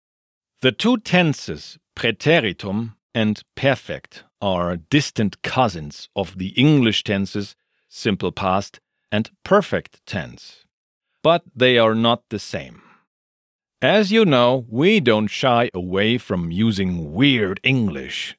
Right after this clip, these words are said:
in order to make learning German easier for you.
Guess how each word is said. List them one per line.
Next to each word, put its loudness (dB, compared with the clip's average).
in 0
order 4
to -4
make 0
learning 2
German 0
easier -4
for -10
you. 0